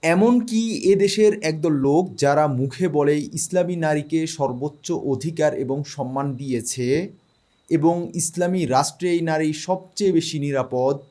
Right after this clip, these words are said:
সেই তারাই ইনিয়ে বিনিয়ে এই বিষয়টাকে জাস্টিফাই করার চেষ্টা করছে। তারা এই বলে জাস্টিফাই করার চেষ্টা করছে যে সেখানে তো অনেক পুরুষদের বইও নিষিদ্ধ করা হয়েছে,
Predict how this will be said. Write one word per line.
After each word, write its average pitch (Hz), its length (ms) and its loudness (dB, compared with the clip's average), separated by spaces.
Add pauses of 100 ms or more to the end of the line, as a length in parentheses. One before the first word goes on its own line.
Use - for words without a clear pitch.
(840)
সেই 226 400 0
তারাই 170 760 4
ইনিয়ে 220 360 2
বিনিয়ে 160 380 -4
এই 165 240 2
বিষয়টাকে 147 560 -6
জাস্টিফাই 156 600 -4
করার 127 280 -4
চেষ্টা 123 420 -12
করছে। - 480 -12 (720)
তারা 190 580 6
এই 262 200 6
বলে 269 260 2
জাস্টিফাই 190 460 0
করার 165 340 0
চেষ্টা 175 320 -6
করছে 151 380 -8
যে 151 160 -4
সেখানে 151 480 -4
তো 147 420 -2 (380)
অনেক 170 340 -2
পুরুষদের 196 640 0
বইও 165 760 0
নিষিদ্ধ 180 440 -2
করা 127 280 0
হয়েছে, 95 580 -10